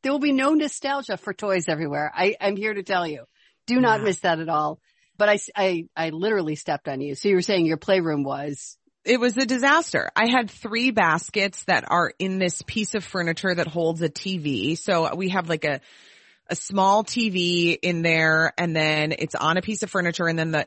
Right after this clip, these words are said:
Speaker 2: the open, it's, like, open underneath. So I'd gotten three baskets.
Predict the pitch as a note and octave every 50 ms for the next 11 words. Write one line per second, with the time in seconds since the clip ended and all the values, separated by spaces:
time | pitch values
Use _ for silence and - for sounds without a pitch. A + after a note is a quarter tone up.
0 | - - E3 E3 E3 E3+ D#3+ - - _ - F#3 F#3+ F#3+ F#3 - F#3+ E3 D#3+ D#3
1 | E3+ F3+ - - - - E3 D3+ - - F#3+ F#3+ - G3+ F#3 E3 D#3+ D#3+ D#3+ D3+
2 | D3+ C#3 - - - - - - - G#3+ F#3+ F#3 F3+ F3 F3 - G3 F3+ F#3 -
3 | - F#3 F3+ - - - G#3 F#3 G#3+ G#3+ A3 A3+ A#3 A#3 A#3+ G#3 F3+ - _ _
4 | - F3+ F3 E3+ F3 E3+ - - - - D#3 C#3 C3+ C3+ - - - - -